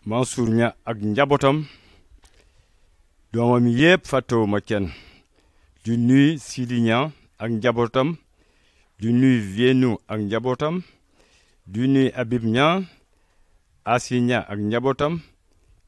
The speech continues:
Kiné Niang ak njabootam, Ibrahima Niang mi man mi ak sama njaboot,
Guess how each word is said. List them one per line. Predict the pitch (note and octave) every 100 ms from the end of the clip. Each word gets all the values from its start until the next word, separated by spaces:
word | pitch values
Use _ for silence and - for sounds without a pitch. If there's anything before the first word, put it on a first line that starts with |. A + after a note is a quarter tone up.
| -
Kiné | - B2 B2 A#2+
Niang | A#2+ -
ak | A2 G2
njabootam, | A2+ C3 C3 D3+ F3 E3+ _ _ _ _ _ _ _ _ -
Ibrahima | G2 B2+ C3 C3 B2 B2
Niang | B2 G#2+ E2+ -
mi | G2 G#2+ B2+
man | B2 B2
mi | B2 C#3 D3+
ak | A2 A2+
sama | - A#2
njaboot, | A2+ B2+ C3 D#3 -